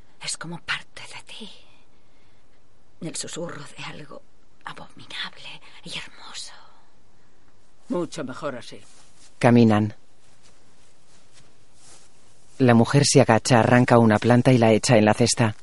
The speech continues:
Speaker 2: Mandrágora. Se usa para sacar al bebé del vientre y causa terror nocturno, si se usa bien.
Speaker 3: Señala otra.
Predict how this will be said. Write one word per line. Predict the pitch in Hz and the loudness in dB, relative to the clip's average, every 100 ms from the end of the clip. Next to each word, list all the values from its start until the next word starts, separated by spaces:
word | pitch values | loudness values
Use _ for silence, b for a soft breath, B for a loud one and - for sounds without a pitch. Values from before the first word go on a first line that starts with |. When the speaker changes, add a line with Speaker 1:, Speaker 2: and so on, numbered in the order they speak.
| - - - - - - - - - - - - - - | -16 -14 -16 -16 -16 -16 -16 -16 -16 -16 -16 -16 -16 -10
Speaker 2:
Mandrágora. | 180 190 196 190 185 165 131 110 - - - - - - - - - - - - - | -2 -2 0 0 0 -2 -6 -10 -16 -16 -16 -16 -16 -16 -16 -16 -16 -16 -14 -14 -14
Se | - 196 | -4 0
usa | 170 202 - 180 147 | 2 0 -2 -6 -8
para | 143 131 | -8 -10
sacar | 139 - 151 | -12 -8 -6
al | 139 135 | -6 -6
bebé | 131 135 | -8 -8
del | 143 110 | -8 -10
vientre | 131 107 - - - - | -10 -12 -14 -16 -16 -8
y | 175 | -6
causa | - 156 160 - 147 | -6 -8 -8 -10 -12
terror | - 143 156 175 170 | -10 -8 -6 -6 -6
nocturno, | 160 - 165 - - - - - | -10 -10 -12 -12 -16 -18 -16 -10
si | - 139 | -8 -8
se | 113 | -10
usa | 107 - 110 | -14 -16 -16
bien. | 92 - - - - - - - - | -16 -16 -16 -16 -16 -16 -16 -14 0
Speaker 3:
Señala | - 120 110 123 120 | 4 8 8 8 6
otra. | 110 110 110 | 6 2 0